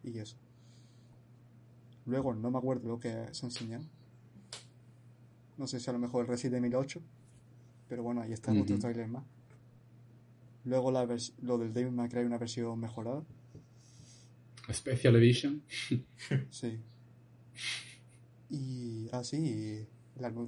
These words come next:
Speaker 1: la sorpresa de la noche prácticamente, bueno, en cuanto a, vino de la nada, el Final Fantasy nuevo.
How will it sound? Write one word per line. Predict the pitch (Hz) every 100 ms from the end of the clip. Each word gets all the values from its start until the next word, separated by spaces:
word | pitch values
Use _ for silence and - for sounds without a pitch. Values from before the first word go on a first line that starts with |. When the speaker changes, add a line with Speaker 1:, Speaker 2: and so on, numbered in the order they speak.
| 117
Speaker 1:
la | 117
sorpresa | 123 120 127 123
de | 123
la | 127
noche | 127 135 139
prácticamente, | 131 131 131 127 131 135 156 -
bueno, | 120 113 - - - - - - - - - - - - -
en | 123
cuanto | 120 123 117 117 117
a, | 113 113 110 110 - - - - - - - - -
vino | 127 139
de | 147
la | 135 123
nada, | 117 107 - - - - - - -
el | 120 113 113 113 107
Final | 120 131
Fantasy | 135 120 139 139
nuevo. | 127 143 120